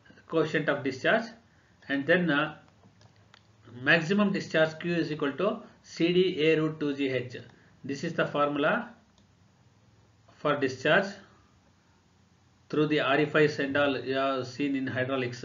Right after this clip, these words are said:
That formula we are using, C D A root two G H, where Q is equal to discharge required. Discharge required is given zero point two five cubic meter per second.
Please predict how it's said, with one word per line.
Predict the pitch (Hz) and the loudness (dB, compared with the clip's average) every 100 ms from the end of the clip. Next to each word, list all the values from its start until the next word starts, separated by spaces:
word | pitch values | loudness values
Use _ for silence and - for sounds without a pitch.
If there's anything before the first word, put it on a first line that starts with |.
| 113 - - - - | -12 -14 -20 -20 -8
That | 127 123 | -4 -2
formula | - 135 135 135 | 0 0 2 2
we | 127 | 2
are | 127 | 2
using, | 127 123 156 180 | 2 0 -2 -4
C | - 139 | -2 0
D | 139 135 131 | 2 2 2
A | |
root | 131 131 | 0 0
two | 127 127 | -2 -2
G | 123 | -2
H, | 123 220 - - _ _ _ - - _ - - _ _ _ _ _ - - - 107 - | 0 -2 -2 -14 _ _ _ -20 -20 _ -20 -20 _ _ _ _ _ -20 -20 -20 -20 -6
where | 127 156 151 | 4 6 6
Q | - 180 | 6 8
is | 185 180 | 8 6
equal | 170 160 | -2 -6
to | 131 | -6
discharge | 139 - 165 147 | -12 -6 -4 -2
required. | 143 131 156 175 147 | -4 -2 -2 -2 -4
Discharge | 139 - 170 | -8 -4 -4
required | 156 151 156 151 | -4 -4 -4 -4
is | - | -8
given | - 147 143 | -8 -6 -6
zero | 131 151 | -4 -6
point | 156 151 143 | -4 -6 -6
two | 139 143 | -6 -8
five | 151 143 | -6 -6
cubic | 143 139 135 | -6 -10 -8
meter | 139 139 | -6 -4
per | 135 143 123 | -4 -4 -6
second. | 135 - 190 233 | -6 -2 -2 -2